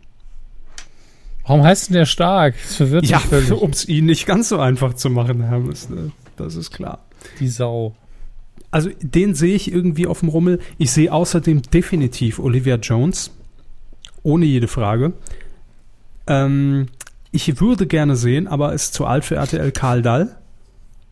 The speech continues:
Speaker 2: Würde ich auch gerne auf dem
Speaker 1: Ja,
Speaker 2: Rummel
Speaker 1: ich würd
Speaker 2: sehen.
Speaker 1: auch Björn Hergen Schimpf würde ich auch gern sehen, aber R T L kennt die Leute ja alle nicht mehr.
Speaker 2: Nee,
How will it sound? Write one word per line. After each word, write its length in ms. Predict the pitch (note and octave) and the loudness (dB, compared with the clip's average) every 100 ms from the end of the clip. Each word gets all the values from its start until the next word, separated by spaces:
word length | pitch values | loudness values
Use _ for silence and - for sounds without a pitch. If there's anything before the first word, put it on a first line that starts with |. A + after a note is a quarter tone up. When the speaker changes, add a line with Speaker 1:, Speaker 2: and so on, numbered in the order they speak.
| - - - - - - - D3+ | -20 -20 -20 -20 -20 -20 -6 0
Speaker 2:
Würde 140 | D#3+ | 2
ich 40 | |
auch 140 | D#3 - | 2 0
gerne 180 | C#3+ B2 | 0 0
auf 100 | B2+ | 0
dem 100 | A#2 | 2
Speaker 1:
Ja, 60 | |
Speaker 2:
Rummel 200 | B2 B2+ | 4 4
Speaker 1:
ich 80 | B2 | 4
würd 80 | C3 | 2
Speaker 2:
sehen. 80 | D#3+ | 0
Speaker 1:
auch 120 | - - - - - - - - - - | -2 -10 -20 -20 -20 -20 -20 -20 -20 -8
Björn 180 | A2+ B2 | -2 2
Hergen 220 | B2+ B2 | 4 2
Schimpf 300 | - C3 C#3+ | 2 2 2
würde 120 | C3 | -2
ich 60 | A#2+ | -2
auch 120 | C#3 | -4
gern 200 | C#3+ B2+ | -4 -4
sehen, 280 | A2+ A2 A2 | -4 -4 -6
aber 240 | A2+ A#2 A#2 | -6 -10 -10
R 140 | B2 B2 | -10 -6
T 80 | B2 | -4
L 120 | A#2+ | -4
kennt 240 | B2+ C3 | -4 -4
die 40 | A#2+ | -4
Leute 260 | G#2+ G#2+ | -4 -4
ja 100 | G#2+ | -6
alle 140 | G#2 A2 | -4 -6
nicht 160 | G#2+ | -6
mehr. 180 | A2+ A2 - - | -6 -8 -6 -2
Speaker 2:
Nee, 300 | A2+ A2 | 2 0